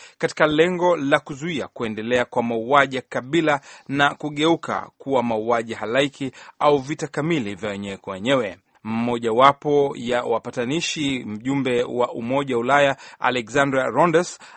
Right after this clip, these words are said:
aliwaambia waandishi wa habari baada ya kukutana na Bwana Machar wiki iliyopita na kueleza hii leo kwamba mazungumzo ya ana kwa ana kati ya watu hao wanaohasimiana,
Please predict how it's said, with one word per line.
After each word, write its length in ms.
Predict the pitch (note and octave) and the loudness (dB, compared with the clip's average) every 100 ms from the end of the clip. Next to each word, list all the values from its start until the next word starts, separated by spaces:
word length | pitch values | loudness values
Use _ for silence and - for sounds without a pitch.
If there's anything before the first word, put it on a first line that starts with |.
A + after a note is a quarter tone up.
| - | -6
aliwaambia 520 | A#2 A#2 A#2+ A2+ B2 | -4 -2 -2 -2 0
waandishi 340 | C3 B2 B2+ C3 | 0 -2 -4 -4
wa 40 | |
habari 540 | A2+ B2+ C#3+ F#3 F#3+ - | 0 6 6 4 -2 -10
baada 300 | A2 G#2+ A2 | -2 -2 0
ya 60 | A2+ | -4
kukutana 440 | - C#3 C#3+ C3+ | -6 -4 -2 -2
na 200 | A#2+ A#2 | -2 -4
Bwana 300 | A2 A#2+ B2 | -2 -2 -2
Machar 520 | A2+ G#2+ - C#3 B2+ - | -4 -6 0 2 2 -2
wiki 260 | A#2 C3 - | -8 -10 -8
iliyopita 480 | A2 - F#3 D3 C3+ - - _ _ _ | -8 -6 -4 -2 -2 -6 -20 _ _ _
na 120 | A2+ | -10
kueleza 540 | - A#2+ A#2+ C#3 B2 A#2+ | -6 -4 0 0 0 -4
hii 180 | A#2 | -4
leo 180 | A#2+ D#3+ | 2 4
kwamba 320 | - C3+ B2+ | 6 2 2
mazungumzo 760 | A#2 A#2 C3 B2 C3 E3+ D#3 A#2+ | -2 0 0 -2 -4 -2 -2 -4
ya 140 | - | -2
ana 240 | C3 C3 A#2+ | 0 0 -2
kwa 180 | - - | -6 -2
ana 260 | C3+ B2+ - - - _ | -2 -2 -8 -20 -20 _
kati 580 | - D3+ D3 - D#3 C3 | 2 4 4 -2 -8 -4
ya 80 | A2 | -4
watu 380 | G2+ B2+ C3+ A#2+ | 2 2 2 -2
hao 300 | A2 C#3 C3 | 4 4 4
wanaohasimiana, 840 | G#2+ G#2 F#2 G#2 - A#2+ C3+ C3+ | 0 -6 -10 -14 -8 -4 -2 -2